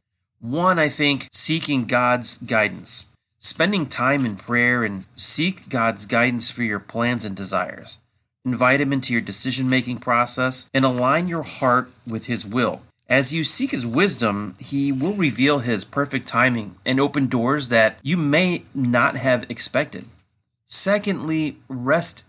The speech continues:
in God's promises. Study and meditate on God's promises in His Word. Remind yourself of His faithfulness throughout history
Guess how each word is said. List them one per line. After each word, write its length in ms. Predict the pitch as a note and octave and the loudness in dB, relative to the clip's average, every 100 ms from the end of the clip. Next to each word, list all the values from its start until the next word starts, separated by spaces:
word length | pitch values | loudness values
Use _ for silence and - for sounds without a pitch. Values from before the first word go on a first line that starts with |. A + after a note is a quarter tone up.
| - | -4
in 180 | D3 C3 | -2 0
God's 340 | C3 A#2+ - | 0 0 -4
promises. 760 | - A2+ A#2+ A2+ - A#1 - - _ _ _ _ | -4 -2 -2 -2 -4 -2 -4 -4 _ _ _ _
Study 580 | - - D#3 D#3 C3 G2+ | -2 0 2 2 2 -2
and 200 | G#2+ A#2 | -4 -2
meditate 420 | B2+ C3 - B2+ | 0 -2 -2 -2
on 140 | A#2 A2+ | -2 0
God's 260 | G#2 G#2 | -2 -2
promises 500 | - A2 A2+ A2+ A#2 | -2 -4 -2 -4 -4
in 100 | B2 | -4
His 120 | B2 | -4
Word. 360 | G#2+ C#3+ A#2 - _ _ _ | -6 -6 -6 -8 _ _ _
Remind 480 | C3 C#3 C3 D#3 A3+ | -2 0 0 0 0
yourself 580 | D#4+ - - C3 C3 - | 0 2 4 2 0 -4
of 320 | A#2+ B2 A2 | -2 0 -2
His 220 | B2 A#2 - | -4 -2 -2
faithfulness 760 | B2 B2+ - G#2+ G2+ F#2 - | 0 0 -2 -4 -4 -2 -2
throughout 340 | - B2+ A#2 A#2+ | 0 2 2 0
history 680 | C3+ C3 - C3 B2+ B2+ | 0 0 0 0 0 -4